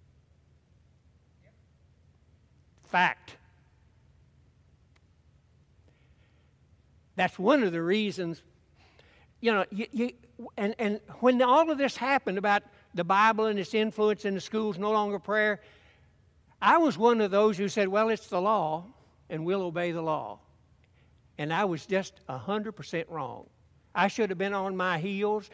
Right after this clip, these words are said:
raising more, you know what, than, than anybody could imagine.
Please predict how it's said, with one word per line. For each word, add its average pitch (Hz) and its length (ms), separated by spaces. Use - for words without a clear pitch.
raising 190 640
more, 185 340
you 185 140
know 185 180
what, 180 300
than, 151 340
than 165 560
anybody 180 480
could 175 160
imagine. 151 480